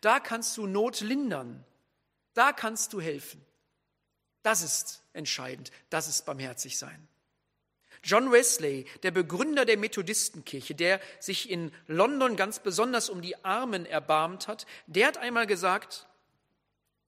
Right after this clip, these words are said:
"Ich habe oft bereut,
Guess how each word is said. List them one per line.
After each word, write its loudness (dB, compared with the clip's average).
"Ich 2
habe 6
oft 2
bereut, 2